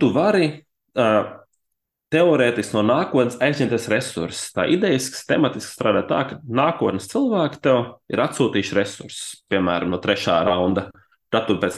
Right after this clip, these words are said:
laika esi trešajā raundā, un tu vari ceļot atpakaļ pagātnē, lai tos resursus tiešām aizsūtītu un dabūtu punktus. Ja to neizdara, sākās laika paradoks, kas strādā tematiski. Manuprāt, tas ir loģiski. Ā,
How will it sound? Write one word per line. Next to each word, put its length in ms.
laika 240
esi 140
trešajā 340
raundā, 360
un 80
tu 140
vari 180
ceļot 240
atpakaļ 320
pagātnē, 480
lai 140
tos 180
resursus 400
tiešām 400
aizsūtītu 460
un 100
dabūtu 400
punktus. 380
Ja 80
to 100
neizdara, 400
sākās 400
laika 300
paradoks, 560
kas 300
strādā 880
tematiski. 600
Manuprāt, 320
tas 160
ir 80
loģiski. 560
Ā, 100